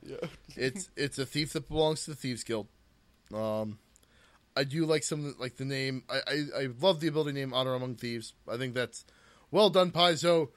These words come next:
Speaker 2: You took the obvious thing and you went for it, and it was perfect. Um, no, I don't know that, uh, how.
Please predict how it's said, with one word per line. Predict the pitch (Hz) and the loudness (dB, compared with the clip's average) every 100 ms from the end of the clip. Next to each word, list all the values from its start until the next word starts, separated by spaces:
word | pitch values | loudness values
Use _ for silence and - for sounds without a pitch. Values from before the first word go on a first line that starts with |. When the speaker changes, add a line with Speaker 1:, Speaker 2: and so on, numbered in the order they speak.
| _ _ | _ _
Speaker 2:
You | 127 | -6
took | - 156 | -4 -2
the | 160 | 4
obvious | 170 160 147 - | 4 4 -2 0
thing | 165 156 | 0 0
and | |
you | 143 | 0
went | 156 165 | 0 0
for | - 160 156 | 2 6 6
it, | - | 6
and | 131 | 0
it | 135 | 0
was | 117 - | -4 -4
perfect. | 135 123 104 92 - _ - _ _ _ | -4 -2 -4 -6 -16 _ -20 _ _ _
Um, | 101 127 120 110 92 _ _ _ _ _ _ _ _ _ - | 2 4 4 0 -8 _ _ _ _ _ _ _ _ _ -8
no, | 117 123 | 0 2
I | |
don't | 143 131 | 2 2
know | 135 135 117 _ _ _ - | 0 0 -4 _ _ _ -10
that, | 104 - _ 73 | -10 -10 _ -6
uh, | 104 107 101 101 - _ _ - - _ _ _ _ _ _ _ _ _ - | -2 0 2 0 -6 _ _ -20 -20 _ _ _ _ _ _ _ _ _ -6
how. | 147 139 143 131 123 | 0 2 4 2 0